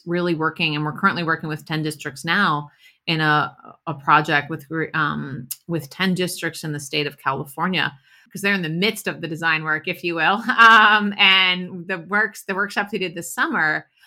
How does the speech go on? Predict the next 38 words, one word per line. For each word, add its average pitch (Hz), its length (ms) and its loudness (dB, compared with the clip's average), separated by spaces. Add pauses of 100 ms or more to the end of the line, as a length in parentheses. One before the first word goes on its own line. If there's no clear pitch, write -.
(140)
was 202 160 -4
really 311 240 -2
taking 220 560 -4 (280)
design 190 460 -2
teams, - 560 -12 (140)
diverse 190 520 0
design 170 360 -4
teams, 151 340 -12
meaning, 151 400 -10 (300)
you 170 100 -10
know, 147 160 -10
teachers, 147 680 -10
students, 175 760 -8 (320)
parents, 190 600 -6 (300)
community 196 500 -4
members, 156 680 -8 (100)
um, 156 440 -8
on 214 140 2
a 277 80 -2
journey 175 420 -2
of 147 100 -8
design 151 500 -6
to 151 80 -14
help 170 300 -8
uncover 156 720 -4 (300)
what 160 200 -4
those 151 240 -4
needs 143 300 -10
are. 80 300 -8 (360)
And 190 140 -4
so 220 140 -2
we 214 120 -4
spent 226 360 -6
some 330 180 -6
time, 190 580 0
like, 165 160 -4
having 170 320 0
them 190 340 -2